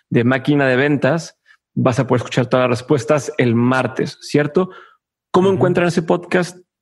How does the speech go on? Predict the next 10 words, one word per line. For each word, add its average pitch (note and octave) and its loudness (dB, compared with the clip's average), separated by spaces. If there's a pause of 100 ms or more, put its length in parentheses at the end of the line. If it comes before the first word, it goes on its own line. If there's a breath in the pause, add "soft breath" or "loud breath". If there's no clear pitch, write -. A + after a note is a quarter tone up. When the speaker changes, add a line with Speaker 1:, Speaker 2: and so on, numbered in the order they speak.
(240)
Speaker 1:
Santi? D#3+ 0
Nada C#3+ 0
más C3 -2
para C#3+ 0
que A#2+ -4 (120)
sepan C#3 -2
cómo C#3 0
llegar B2+ 2
a C#3+ 2
él. F3+ -2